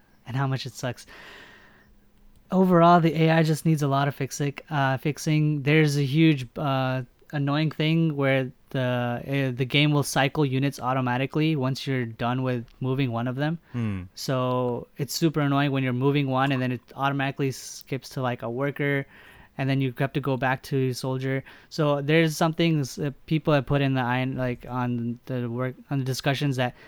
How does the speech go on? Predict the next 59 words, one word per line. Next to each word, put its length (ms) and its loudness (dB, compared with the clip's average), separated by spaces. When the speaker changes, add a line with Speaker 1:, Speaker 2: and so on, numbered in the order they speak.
Speaker 1:
"Hey, 120 8
you 120 8
can 140 4
do 100 6
this 220 4
in 60 2
the 60 0
I 140 0
N 100 0
I 100 2
files," 280 0
but 100 -4
I 80 2
feel 180 2
like 140 4
that 120 -2
should 140 -6
be 40 -4
something 300 -4
you 140 -2
should 280 -8
be 100 0
able 140 0
to 60 -6
disable 640 -2
on 120 0
your 100 -2
own 240 0
'cause 420 -6
it 100 -2
messes 400 2
with 120 0
the 80 -2
flow 260 0
of 100 0
your 100 -2
planning. 380 -4
Speaker 2:
Okay. 360 -2
Speaker 1:
Uh, 300 -6
it's 140 -10
super 280 -4
annoying. 340 -4
Speaker 2:
Hmm. 260 -8
Speaker 1:
That's 360 -4
a 40 -4
huge 260 -2
problem. 460 2
There's 160 4
some, 220 6
a 140 0
couple 260 2
U 200 4
I 120 6
things 240 2
that 100 2
I 40 0
don't 200 0
like. 320 0
Um, 380 2